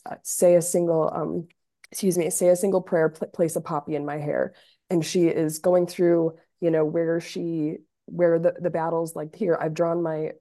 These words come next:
my battle lines, uh, take the hairpin trigger out." And you're going through all the ebbs and flows of, like, a battle and a war and you're, who's gonna win.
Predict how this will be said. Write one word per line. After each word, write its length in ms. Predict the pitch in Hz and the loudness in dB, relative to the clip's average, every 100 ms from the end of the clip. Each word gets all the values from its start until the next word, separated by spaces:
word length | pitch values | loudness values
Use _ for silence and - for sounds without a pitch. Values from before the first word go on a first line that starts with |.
| - | -8
my 100 | 165 | -6
battle 340 | 160 160 156 151 | 0 2 2 2
lines, 440 | 143 147 - - - | 0 -4 -10 -10 -8
uh, 260 | 147 - - _ _ - | -6 -6 -8 _ _ -2
take 260 | 226 185 | 2 2
the 100 | 190 | 2
hairpin 400 | 175 175 170 175 | 4 2 2 -2
trigger 360 | 156 180 156 156 | 0 0 0 0
out." 280 | 151 - - - - | -2 -4 -8 -20 0
And 120 | 185 | 4
you're 80 | 180 | 4
going 240 | 180 190 185 | 6 4 4
through 160 | - 151 | 0 2
all 340 | 196 214 208 | 6 8 8
the 180 | 185 160 | 4 0
ebbs 180 | 180 180 | -2 -2
and 120 | 170 | -2
flows 240 | 175 165 | 0 0
of, 80 | 165 | 0
like, 180 | 165 165 | -4 -6
a 40 | 180 | -6
battle 440 | 165 165 170 151 | -2 -2 -2 -2
and 80 | 143 | -4
a 40 | 147 | -4
war 320 | 160 175 160 | 2 2 2
and 100 | 151 | -2
you're, 140 | 151 175 | -6 -4
who's 180 | 208 190 | -4 -2
gonna 180 | 180 | -2
win. 360 | 156 156 143 | -2 -4 -8